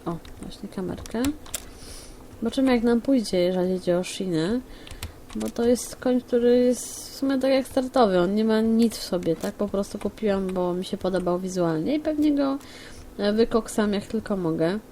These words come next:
E, ale nie będę nic z nim więcej robić, czasami po prostu na niego wsiadać. Będę chciała oczywiście jakieś tam gwiazdki, związki mu tam, e, porobić. Najwięcej oczywiście ma startowy pierwszy,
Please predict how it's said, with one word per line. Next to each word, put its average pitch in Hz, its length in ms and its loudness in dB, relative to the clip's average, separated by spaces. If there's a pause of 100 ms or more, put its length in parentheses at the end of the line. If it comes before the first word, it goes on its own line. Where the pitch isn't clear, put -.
(640)
E, 196 580 -4
ale 240 160 4
nie 254 120 6
będę 220 580 6
nic 220 260 0
z 208 80 0
nim 214 120 2
więcej 202 320 0
robić, 196 300 2
czasami 190 300 -2
po 190 60 -2
prostu 185 180 -4
na 185 220 2
niego 180 200 0
wsiadać. 190 480 -2
Będę 180 200 -4
chciała 180 200 -4
oczywiście 175 340 -6 (420)
jakieś - 280 -8
tam 175 220 -2
gwiazdki, 175 560 -2
związki 175 520 -2
mu 170 260 -2
tam, 165 360 -4 (540)
e, 170 520 -2
porobić. 170 600 0
Najwięcej 226 540 2
oczywiście 214 360 -4
ma 202 140 0
startowy 196 800 0
pierwszy, 175 580 0